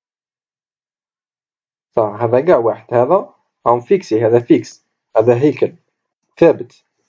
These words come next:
والحابس ما، ما يتحركش، صح. نشوفو، قال لك الواحد واثناش. اثناش هو عمود، عمود هذا واش، ايش صرالو العمود هذا؟ العمود يدور،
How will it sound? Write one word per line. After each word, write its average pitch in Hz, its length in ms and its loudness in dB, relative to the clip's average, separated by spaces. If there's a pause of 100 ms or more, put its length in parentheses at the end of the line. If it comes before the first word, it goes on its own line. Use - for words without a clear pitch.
(120)
والحابس 113 480 0
ما، 110 200 0
ما 110 100 -6
يتحركش، 113 500 -4
صح. - 400 -4 (640)
نشوفو، 160 480 0 (360)
قال 120 100 2
لك - 100 -6
الواحد 135 380 0 (180)
واثناش. 147 560 -4 (320)
اثناش 226 480 -2 (340)
هو 160 120 4
عمود، 127 500 0 (880)
عمود 135 320 0
هذا 196 340 0 (140)
واش، - 160 -10
ايش - 180 -10
صرالو 135 280 0
العمود 110 360 -2
هذا؟ 139 160 0
العمود 143 300 0
يدور، 120 360 2